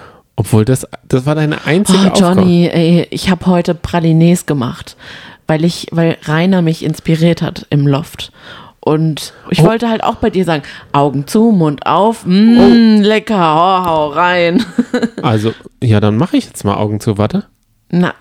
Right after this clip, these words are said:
Speaker 2: die sind noch nicht ganz fertig.
Speaker 1: Okay.
Speaker 2: Die müssen doch jetzt noch kalt stellen. Es ist eine Ganache, die ich, also eine Füllung mit einer Ganache und ummantelt wird es dann mit Marzipan. Und deswegen, weil ich gedacht hab, ich krieg wahrscheinlich alles nur im Rewe und nicht im Penny, bin ich halt nicht zum Penny. Aber jetzt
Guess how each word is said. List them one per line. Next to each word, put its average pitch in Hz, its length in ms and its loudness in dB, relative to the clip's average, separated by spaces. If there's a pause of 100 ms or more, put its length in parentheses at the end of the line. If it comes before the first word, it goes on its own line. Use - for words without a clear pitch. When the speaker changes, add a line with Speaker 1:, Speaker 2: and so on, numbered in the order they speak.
Speaker 2:
die 165 160 -10
sind 170 140 2
noch 180 100 4
nicht 165 220 0
ganz 151 240 -4
fertig. 151 320 -2
Speaker 1:
Okay. 90 340 0
Speaker 2:
Die 175 60 4
müssen 185 240 2
doch 170 100 0
jetzt 180 180 -4
noch 165 140 -4
kalt 170 300 -4
stellen. - 320 -2
Es 165 120 -6
ist 160 60 -2
eine 165 140 2
Ganache, 156 480 -2 (400)
die 180 100 0
ich, 175 140 -2
also 160 100 0
eine 160 140 2
Füllung 185 420 -2
mit 196 140 -2
einer 156 100 -2
Ganache 160 480 -2 (360)
und 170 320 0
ummantelt 170 640 0
wird 170 140 -2
es 160 80 -4
dann 160 180 -2
mit - 140 -4
Marzipan. 214 720 -4 (880)
Und 180 280 -4
deswegen, 190 760 0 (240)
weil 165 160 0
ich 175 100 -2
gedacht 165 380 -2
hab, 175 120 -4
ich - 120 -10
krieg 165 220 -2
wahrscheinlich 160 440 -2
alles 156 300 -2
nur 160 160 2
im 139 80 0
Rewe 196 460 2
und 156 120 0
nicht 147 160 -4
im 151 80 -2
Penny, 165 320 2
bin 151 140 0
ich - 160 -4
halt - 180 -12
nicht - 260 -2
zum - 120 -8
Penny. 143 260 -4
Aber 147 140 -4
jetzt 147 260 -4